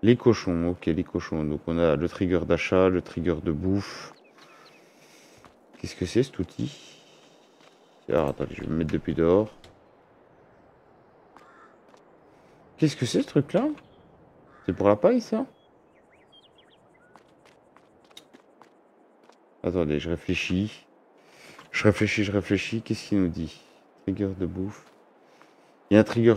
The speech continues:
là, je suppose que c'est la paille ici, hein. Alors il faut rentrer dans le bâtiment pour faire la paille ? Quoique, il y a double trigger ici.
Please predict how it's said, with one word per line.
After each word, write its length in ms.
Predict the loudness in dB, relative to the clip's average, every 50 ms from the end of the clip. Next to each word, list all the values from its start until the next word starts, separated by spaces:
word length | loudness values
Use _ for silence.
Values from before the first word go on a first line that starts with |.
| 6
là, 100 | 6 4
je 80 | 4 2
suppose 320 | -2 -2 0 0 0 2
que 80 | 0 -2
c'est 160 | -2 2 2
la 100 | 4 4
paille 260 | 4 4 4 4 4
ici, 280 | 0 -4 -6 -4 -4 -4
hein. 80 | -4 -6 -12 _ _ _ _ _ _ _ _ _ _ _ _ -20 -18 -18 -4 0
Alors 120 | 4 4 4
il 60 | 4
faut 180 | 4 2 2
rentrer 400 | 4 6 4 4 4 2 2 2
dans 100 | 2 4
le 80 | 4 4
bâtiment 340 | 4 4 4 2 2 0 0
pour 120 | -2 -2
faire 160 | 0 2 4
la 100 | 4 4
paille ? 240 | 4 4 2 2 0 -4 -10 _ _ _ _ _ _ _ -20 -20 _ _ _ _ _ _ _ _ _ _ _ _ _ _ -20 -20 -20 -20 _ _ _ _ _ _ _ _ _ -20 -20 _ 0
Quoique, 240 | 0 0 2 4 6
il 60 | 6
y 40 | 6
a 40 |
double 280 | 6 6 4 4 4 2
trigger 360 | 2 0 -2 2 4 4 4 6 4
ici. 420 | 2 0 0 0 2 2 2 0